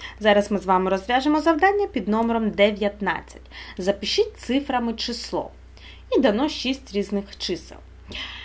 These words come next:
Е, я вам раджу скористатися деякою табличкою, ось такою.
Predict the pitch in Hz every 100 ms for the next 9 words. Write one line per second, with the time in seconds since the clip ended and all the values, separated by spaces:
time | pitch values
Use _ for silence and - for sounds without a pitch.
0 | - - 196 202 208 208 208 415 508 415
1 | - - - - 214 214 330 349 - -
2 | - - 202 254 415 392 370 - 220 -
3 | 370 415 392 - 339 339 - - - 214
4 | 359 427 381 311 294 277 214 165 - -
5 | - 131 - 170 - 185 - 143 -